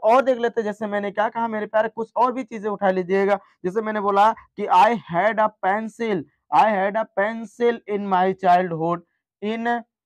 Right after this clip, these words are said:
my childhood, बचपन में मेरे पास क्या थी मेरे प्यारे, पेंसिल थी,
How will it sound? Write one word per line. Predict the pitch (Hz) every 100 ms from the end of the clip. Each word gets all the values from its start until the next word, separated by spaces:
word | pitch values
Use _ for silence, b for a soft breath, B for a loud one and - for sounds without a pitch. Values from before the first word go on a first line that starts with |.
| _
my | 156 170 190 208 196
childhood, | 175 190 226 240 262 269 _ _ _ - 180 196 - _ -
बचपन | 131 208 - - 247
में | 240
मेरे | 208 208 214 220
पास | 214 208
क्या | 214 214
थी | 226
मेरे | 214 214
प्यारे, | 208 185 196
पेंसिल | 196 196 226 214 247 226
थी, | 202 196